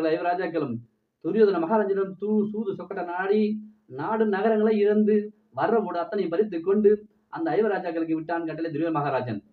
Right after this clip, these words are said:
எப்படி என்றால், ஆறஞ்சம் பனிரெண்டு அக்கியாத ஊர்வலிடம் கழித்து வந்தால் தாங்களுக்குரிய நாட்டை தருவேன் என்றிட்டான் கட்டளை. அந்த கட்டளை சிறை மேற்கொண்ட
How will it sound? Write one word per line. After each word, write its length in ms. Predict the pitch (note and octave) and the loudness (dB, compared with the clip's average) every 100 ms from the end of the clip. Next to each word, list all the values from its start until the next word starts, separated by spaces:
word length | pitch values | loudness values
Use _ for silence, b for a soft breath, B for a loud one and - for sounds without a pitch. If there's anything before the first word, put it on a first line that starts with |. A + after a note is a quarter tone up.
| C3+ | -12
எப்படி 200 | C#3+ F3+ C#3+ | -4 -2 -2
என்றால், 260 | C#3+ B2 A2 _ _ - F#3+ | -2 -6 -8 _ _ -2 2
ஆறஞ்சம் 400 | G#3 F#3 E3 D#3 | 2 0 0 0
பனிரெண்டு 340 | G#3 G3 E3+ | 2 0 0
அக்கியாத 420 | D#3+ E3 G#3 F3 D#3 | -4 -2 -4 -2 0
ஊர்வலிடம் 420 | G3 F#3+ E3+ D3 | 0 0 -2 -2
கழித்து 280 | C#3+ F#3 D#3+ | -2 -4 -4
வந்தால் 460 | D#3 D#3 F3 G#3+ G#2+ A2 _ _ _ - | -4 -2 -2 -2 -2 -8 _ _ _ -6
தாங்களுக்குரிய 560 | D3+ E4 C#3+ - D#3+ | -2 -2 -4 -2 0
நாட்டை 280 | D3 D#3+ E3 | 0 -2 -6
தருவேன் 300 | D3+ D#3+ E3 | -6 -4 0
என்றிட்டான் 400 | D3+ C#3 C#3 D3 D3 | 0 -2 -4 -6 -6
கட்டளை. 280 | A#2+ B2 G2+ - _ _ _ _ _ | -2 -2 -4 -10 _ _ _ _ _
அந்த 160 | - D#3+ C#3 | -6 -6 -4
கட்டளை 280 | D#3+ G#3+ E3+ | -4 -2 -2
சிறை 180 | F3 G#3 | 0 0
மேற்கொண்ட 340 | F#3+ - E3 | 0 -2 0